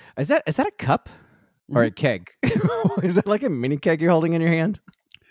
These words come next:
Speaker 2: No, it's a cup. It's made by, uh, it's made by a b-, company called Ball.
Speaker 1: Oh,
Speaker 2: You know, like,
Speaker 1: yeah,
Speaker 2: the ones
Speaker 1: yeah.
Speaker 2: that make the mason jars.
Speaker 1: Oh.
Speaker 2: And this cup is kinda cool because it's recyclable. It's made out of aluminum.
Speaker 1: Do,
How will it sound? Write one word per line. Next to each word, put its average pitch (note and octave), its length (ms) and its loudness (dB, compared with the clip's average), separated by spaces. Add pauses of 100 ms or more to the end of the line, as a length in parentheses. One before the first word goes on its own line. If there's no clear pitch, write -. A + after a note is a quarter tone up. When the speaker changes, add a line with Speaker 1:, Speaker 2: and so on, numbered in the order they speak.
(240)
Speaker 2:
No, C#3 240 2
it's A#2+ 120 -2
a B2+ 60 2
cup. - 400 -2 (240)
It's A#2+ 200 -4
made B2 300 0
by, G2+ 360 0
uh, F2+ 240 -4 (500)
it's - 120 -10
made B2+ 140 0
by A#2+ 180 0
a G2+ 40 -4
b-, F2+ 80 -8 (220)
company A#2+ 260 -4
called F#2+ 360 -6
Ball. F#2+ 400 -4 (460)
Speaker 1:
Oh, A2+ 380 -4
Speaker 2:
You A#2 80 -12
know, A#2+ 80 -10
like, A2+ 120 -8
Speaker 1:
yeah, G2+ 120 0
Speaker 2:
the G#2+ 60 -8
ones G#2+ 140 -14
Speaker 1:
yeah. G2 80 -2
Speaker 2:
that G#2 60 -4
make G2+ 160 -12
the - 80 -6
mason G2+ 320 -2
jars. A#2+ 360 -2 (260)
Speaker 1:
Oh. D#3 100 -2
Speaker 2:
And G#2+ 320 0 (220)
this D3 160 -4
cup G3+ 240 0
is A#2 160 -4
kinda C3 220 -2
cool C#3+ 160 0
because G#2+ 260 -2
it's F#2 140 -8
recyclable. C#3 640 -4 (440)
It's - 140 -10
made B2+ 260 0
out B2 160 2
of G#2+ 160 4
aluminum. G2+ 1080 2 (1120)
Speaker 1:
Do, F3 120 -4